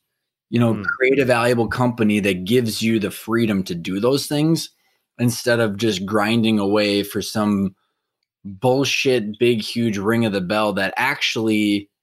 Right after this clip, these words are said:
Speaker 1: might not be like you thought it was.
Speaker 2: Yeah, it might be in a, in a lot of ways, right? And what are some of those ways? 'Cause there's this whole thing around the glory of entrepreneurship,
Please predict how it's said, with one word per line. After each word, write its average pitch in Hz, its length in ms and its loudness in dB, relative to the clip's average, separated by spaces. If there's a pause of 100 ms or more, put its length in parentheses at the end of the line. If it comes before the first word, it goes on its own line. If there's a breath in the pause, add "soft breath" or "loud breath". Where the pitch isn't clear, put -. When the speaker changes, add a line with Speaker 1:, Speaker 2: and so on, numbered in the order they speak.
(200)
Speaker 1:
might 117 260 2
not 107 260 -2
be 110 140 0
like 98 200 -2
you 92 80 -6
thought 98 240 0
it 85 100 -8
was. 80 560 -10
Speaker 2:
Yeah, 92 540 -6 (200)
it 104 100 -2
might 123 260 -2
be 104 380 2
in 120 140 0
a, 120 100 0
in 135 120 0
a 131 80 4
lot 117 220 2
of 90 80 -2
ways, 76 300 -8
right? 87 240 -4
And 107 140 -6
what 143 100 2
are 170 100 4
some 113 180 -4
of 87 60 -2
those 82 160 -4
ways? 85 160 -4
'Cause 98 160 -12
there's 101 200 -2
this 101 100 -6
whole 214 200 2
thing 123 280 0
around 82 380 -2 (760 loud breath)
the 107 120 -2
glory 139 960 4 (180)
of 101 180 0
entrepreneurship, 92 960 -4